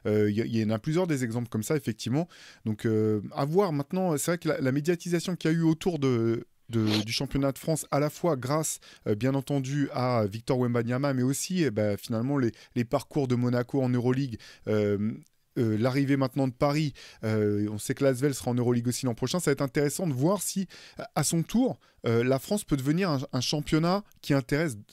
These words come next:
alors les prospects français, oui, mais les prospects, euh, d'autres pays aussi, pour qui voudront se montrer, qui voudront jouer des compétitions. Euh, ça, ça sera intéressant, ça sera intéressant à voir.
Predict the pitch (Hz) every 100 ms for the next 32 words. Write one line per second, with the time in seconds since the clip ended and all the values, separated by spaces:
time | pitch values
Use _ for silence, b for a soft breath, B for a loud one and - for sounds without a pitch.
0 | _ 127 101 113 - 151 - 147 - 131
1 | 151 135 226 151 127 - 143 123 123 -
2 | 143 - 196 190 - 113 110 180 214 -
3 | 175 165 131 - 95 _ - 131 - 123
4 | 127 123 135 - 135 131 175 185 b b
5 | - 127 123 127 135 123 147 127 131 135
6 | - 123 165 185 B B B 113 107 110
7 | 110 107 - 170 160 - 131 - 123 -
8 | 135 127 113 - - 131 135 131 - 113
9 | 104